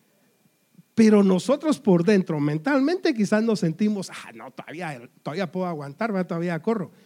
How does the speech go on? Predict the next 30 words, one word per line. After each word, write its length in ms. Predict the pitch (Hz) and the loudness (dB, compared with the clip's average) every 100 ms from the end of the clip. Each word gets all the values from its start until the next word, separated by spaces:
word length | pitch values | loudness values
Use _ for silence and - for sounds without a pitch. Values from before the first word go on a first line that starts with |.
| _ _ _ _ _ | _ _ _ _ _
Pero 360 | 190 175 143 180 | 0 2 2 2
él 120 | 311 | 2
no 60 | |
estaba 420 | 302 - 196 190 - | -2 -4 -6 -6 -8
pensando 680 | 147 143 170 165 156 143 147 | -8 -6 -2 -2 -2 -2 -2
esto, 260 | 185 185 | -2 -2
esto 200 | 190 269 | -4 -2
no 120 | 254 | -4
salía 460 | 208 196 160 175 165 | -4 -6 -6 -4 -4
de 120 | 156 | -6
su 220 | 139 143 151 | -6 -8 -4
alma, 280 | 208 180 170 | -4 -4 -4
él 120 | 190 | -4
físicamente 800 | 196 180 180 165 131 180 220 208 | -4 -6 -8 -8 -10 -10 -6 -8
se 160 | - | -8
sentía 640 | 139 120 127 120 175 151 101 | -12 -14 -14 -8 -6 -6 -10
así. 260 | 147 240 - _ - - | -8 -8 -8 _ -14 -2
Ahora, 240 | 160 165 | 0 2
eso 180 | 208 311 | 0 0
tiene 200 | 269 233 | 0 2
una 180 | 202 170 | 0 -2
razón 420 | 156 139 175 160 | -4 -4 -2 -2
de 140 | 139 | -2
ser, 180 | 170 233 | -2 -2
porque 280 | 175 151 156 | -2 -6 -2
mire, 280 | 190 180 139 | 0 0 0
nadie 520 | 147 214 302 320 - | 0 0 0 -4 -2
que, 120 | 190 | -8
que 300 | - - 165 | -10 -6 -2
diga, 360 | 208 247 185 | 0 0 -2